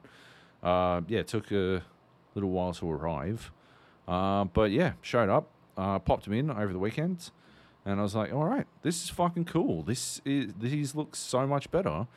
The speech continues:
I should play some V R games again." Um, you know, the PlayStation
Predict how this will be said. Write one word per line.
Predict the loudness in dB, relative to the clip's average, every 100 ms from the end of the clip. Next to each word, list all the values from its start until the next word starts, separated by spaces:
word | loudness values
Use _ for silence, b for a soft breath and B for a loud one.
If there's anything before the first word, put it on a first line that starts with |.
| B B B B -2
I | 0
should | 2 0 -2 -4 -14 -20 -20 _
play | 0 0
some | 0 -2 -2 -4
V | -2 0
R | 0
games | -2 -4 -4
again." | -6 -8 -10 b -20 -20 -20 _ _ _ _ _ _ _ -14 -4
Um, | -2 0 0 0 -2 -4 -6 _ B B _
you |
know, | -2 0 -2 -8 -20 _ b b b b b b -2
the | 2 2 0 0
PlayStation | 0 2 2 0 0 -2 0 0 0